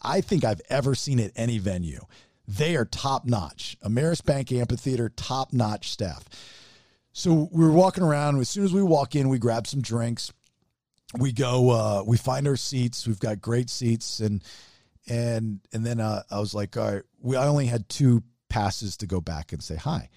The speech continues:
And so, uh, I was like, had to leave our friends there. I was like, you know,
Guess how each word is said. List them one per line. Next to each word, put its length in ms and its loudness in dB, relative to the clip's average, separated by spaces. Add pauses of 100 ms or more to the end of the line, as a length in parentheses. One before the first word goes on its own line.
(760)
And 160 -8
so, 520 -2
uh, 500 -6
I 60 -14
was 160 -6
like, 100 -12 (420)
had 120 -8
to 80 -14
leave 240 -6
our 60 -6
friends 300 2
there. 140 -14
I 40 -20
was 100 -20
like, 140 -18 (180)
you 80 -14
know, 100 -16